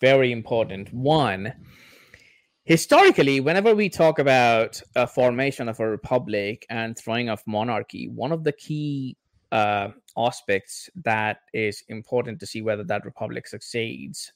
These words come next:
is to see how much compromise the leading elite of that republic wants to have. Like, the greatest example in front of us of a compromise working together is the country that we are currently living in. There, it was a republic that threw off a monarchy, and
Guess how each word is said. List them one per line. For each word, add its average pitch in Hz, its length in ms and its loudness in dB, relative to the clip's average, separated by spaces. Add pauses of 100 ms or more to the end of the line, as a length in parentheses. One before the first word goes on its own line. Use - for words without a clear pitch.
is 110 440 -6
to 110 120 -12
see 117 180 -6
how 127 180 -4
much 117 200 -8
compromise 127 840 -8
the 113 80 0
leading 113 340 -4
elite 110 420 -10
of 117 140 -4
that 104 180 -2
republic 107 500 -6
wants 113 280 -10
to 113 120 -4
have. - 340 -4 (580)
Like, 143 280 6
the 143 80 6
greatest 190 500 4
example 135 420 2
in 110 120 -4
front 156 200 -6
of - 140 -8
us 95 300 -4
of 117 160 -6
a 107 40 -10
compromise 113 640 -6
working 107 440 -2
together 110 520 0
is 175 280 4
the 170 80 0
country 190 500 -2
that 113 180 0
we 120 80 -2
are 113 80 2
currently 120 420 -4
living 120 320 -4
in. 127 280 -8
There, 120 180 0
it 123 220 -2
was 175 220 0
a 123 80 2
republic 113 400 -4
that 104 160 -4
threw 120 200 -4
off 107 140 -2
a 107 60 -4
monarchy, 104 640 -8
and 123 420 -4